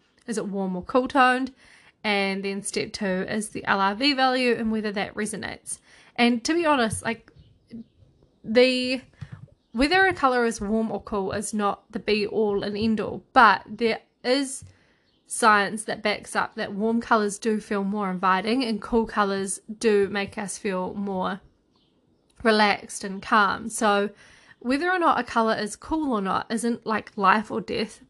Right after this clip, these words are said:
but I'm just giving you the facts so that when you're filtering through the colours that you're gravitated towards, you can at least help align that with your vision for the space and how you want the space to feel and how you want to feel within the space. Because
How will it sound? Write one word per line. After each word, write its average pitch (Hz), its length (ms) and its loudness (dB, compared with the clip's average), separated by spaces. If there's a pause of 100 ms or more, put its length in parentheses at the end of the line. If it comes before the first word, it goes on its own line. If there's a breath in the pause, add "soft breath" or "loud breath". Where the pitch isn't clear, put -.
but 208 320 6 (300 loud breath)
I'm 226 120 0
just 240 220 -4
giving 294 220 -4
you 285 100 -4
the 262 80 -4
facts 214 460 -4
so 220 100 -6
that 196 180 -6
when 214 160 -2
you're 226 140 -2
filtering 277 640 0
through 214 440 0
the 220 100 -6
colours 196 400 -2
that - 120 -12
you're 226 100 -10
gravitated 202 580 -4
towards, 247 480 0 (320 loud breath)
you 226 100 -6
can 233 120 -2
at 233 120 -2
least 233 260 -4
help 240 340 0
align 196 480 -2
that 214 280 -8
with 220 220 -8
your 185 320 -2
vision 208 440 -2
for 247 100 -4
the 240 80 2
space 240 420 2
and 220 80 -4
how 202 140 -2
you 202 260 -6
want 240 220 -4
the 214 40 -12
space 226 280 -4
to - 80 -10
feel 220 260 0
and 208 140 -8
how 190 100 0
you 190 220 -2
want 190 180 -8
to 196 60 -14
feel 185 320 -4
within 196 340 -4
the 202 60 -10
space. - 400 -8
Because - 440 -2